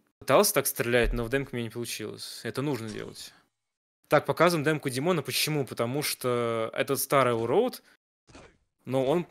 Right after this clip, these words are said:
проходил без Т П. То есть вот щас мы смотрели все демки, не все были с Т П. Меня немножко это расстроило, что такая слабая вариативность была.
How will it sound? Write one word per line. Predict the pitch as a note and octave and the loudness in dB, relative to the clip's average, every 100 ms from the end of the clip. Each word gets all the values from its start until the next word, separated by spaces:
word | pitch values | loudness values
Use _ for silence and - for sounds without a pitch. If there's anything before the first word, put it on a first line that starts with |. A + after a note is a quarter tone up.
| - | -6
проходил | C3 D3+ C#3+ | -4 0 2
без | C3 C3+ | 4 2
Т | - | 2
П. | - B2 G2+ - - - - _ | 0 0 0 -8 -18 -18 -20 _
То | - | -8
есть | A#2 | -6
вот | A#2 | 0
щас | C#3+ | 0
мы | C3+ | 0
смотрели | A#2 - B2 C3 C3 | -4 -4 -2 0 0
все | - | 0
демки, | A2+ F3 | 0 0
не | B2+ | -2
все | A2+ C#3+ | 0 0
были | B2+ | 2
с | B2 | 0
Т | - | -2
П. | A#2+ A#2 G#2+ | -4 -2 -2
Меня | G#2+ B2+ | -2 -4
немножко | C3 B2+ B2+ - | -4 -4 -6 -6
это | - | -4
расстроило, | B2 A#2+ D3 C3+ | -2 -2 0 0
что | A2+ - | 0 -6
такая | G#2+ A2 G#2 G2+ G2+ | -8 -4 -4 -4 -6
слабая | - A2+ A2 | -2 -2 0
вариативность | G#2 A2 G#2+ F#3+ C#3 | -2 -4 -2 -2 -2
была. | A2 G2+ | -4 -6